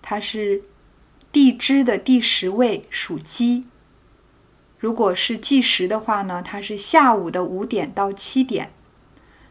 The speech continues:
那日出于卯，这个卯呢，它计时的话呢，是早晨的五点到七点。所谓的这个金鸡三唱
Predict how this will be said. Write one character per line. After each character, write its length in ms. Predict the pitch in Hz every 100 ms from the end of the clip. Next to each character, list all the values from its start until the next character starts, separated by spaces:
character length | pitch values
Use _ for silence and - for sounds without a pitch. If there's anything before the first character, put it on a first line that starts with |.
| -
那 160 | 233 220
日 240 | 233 285
出 280 | 233 - 294
于 180 | 233 240
卯， 640 | 240 214 165 175 180 -
这 140 | - 233
个 100 | 226
卯 340 | 202 180 165
呢， 300 | 180 185 196 - - - _
它 320 | - 202 208 - _ -
计 180 | 254
时 220 | 226 - 196
的 100 | 202
话 200 | 220 202
呢， 160 | 185
是 160 | - 220
早 260 | - 170
晨 180 | 170 196
的 140 | 208 208
五 180 | 185
点 240 | 196 185 175
到 200 | 180 180
七 320 | - - 208
点。 260 | - 156 - _ _ _ _ _ _ _ _ - - _ _ _ _ _ _ _ _ _ _ _ _ _ _ _ _ _ _ _ _ _ _ _ _ _ _ _ _ _ - - - - - -
所 200 | - 220
谓 240 | 202 285
的 160 | 240 208
这 160 | 202 254
个 200 | 208 196
金 320 | 269 269 269
鸡 260 | 269 269
三 340 | 262 - 269 262
唱 460 | - 277 240 196